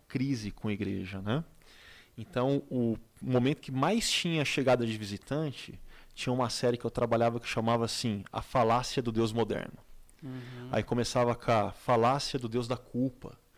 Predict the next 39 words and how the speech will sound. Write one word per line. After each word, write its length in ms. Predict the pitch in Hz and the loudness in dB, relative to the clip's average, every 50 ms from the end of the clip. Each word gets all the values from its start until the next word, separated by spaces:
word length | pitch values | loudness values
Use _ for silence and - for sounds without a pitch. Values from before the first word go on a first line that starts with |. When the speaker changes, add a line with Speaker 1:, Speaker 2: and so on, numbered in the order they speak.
| - - - - - - 139 131 | -20 -20 -20 -20 -20 -16 -14 -8
Speaker 1:
porque 240 | 127 113 107 - 123 | -6 -6 -4 0 0
Speaker 2:
Uhum. 60 | 117 | 2
Speaker 1:
muita 240 | 117 139 160 151 156 123 | 2 2 2 2 0 0
gente 340 | 123 123 127 123 - - 120 | 0 0 -2 -4 -6 -6 -6
nesse 260 | 117 113 107 - - | -6 -6 -6 -8 -10
contexto 400 | - 120 110 107 - 120 113 - | -10 -10 -10 -6 -6 -6 -6 -4
de 80 | 117 113 | -6 -4
igreja 240 | 107 110 104 113 | -2 -2 -2 -2
evangélica 440 | 117 104 113 107 104 110 107 - - 120 | -2 -2 -2 -2 0 -2 -4 -4 -4 -2
brasileira 480 | 123 143 151 175 170 147 147 165 185 175 | -2 0 -2 0 -2 -2 -2 -2 -2 -4
lida 160 | 175 190 190 | -4 -4 -4
com 160 | - 202 185 | -4 0 2
Deus 140 | 170 165 165 | 2 2 2
de 80 | 208 | 2
culpa, 680 | - - - - - 180 170 180 - - - 98 98 101 | -2 -8 -12 -8 -4 -4 -4 -4 -6 -8 -8 -6 -6 -4
né? 220 | 101 107 156 196 - - - - - - - - - - - | -2 -2 -2 -2 -4 -8 -16 -20 -20 -20 -20 -20 -20 -12 -6
Que 120 | - 123 | -6 -4
tá 180 | - - 131 135 | -2 0 -2 -2
assim, 380 | 139 - - - - 143 123 | -2 -4 -6 -4 -2 -2 0
lá 180 | 110 107 120 135 | 0 2 2 2
do 180 | 151 156 151 131 | 2 4 4 6
alto 340 | 123 135 160 175 - - 165 | 6 6 4 2 0 -4 -8
de 100 | 147 147 | -4 -2
um 140 | 147 139 127 | -2 -2 -2
trono 360 | - - 135 135 143 156 165 | -2 2 2 4 4 4 2
esperando 360 | 156 - - 147 135 139 143 | -2 -4 0 2 2 2 2
você 180 | 143 139 - - | 0 -4 -6 -4
dar 100 | 131 131 | -2 0
uma 120 | 135 139 131 | 2 2 2
mancada 600 | 131 135 147 143 - - 127 123 131 143 160 156 | 2 2 0 0 0 2 2 2 2 2 0 -2
pra 160 | - 165 165 | -2 -2 -4
te 100 | - - | -2 -2
jogar 200 | 165 165 147 151 | 0 2 2 2
um 80 | 170 185 | 2 2
raio 580 | 165 151 127 120 127 143 143 156 175 196 208 - | 2 2 4 4 4 4 4 4 2 0 -2 -2
entre 260 | - 143 139 135 127 185 | 0 0 0 0 -2 -6
os 80 | 208 208 | -4 -2
Speaker 2:
Uhum. 80 | 208 | 0
Speaker 1:
olhos. 480 | 196 180 151 131 135 - - - - | 2 2 2 0 -2 -8 -14 -18 -18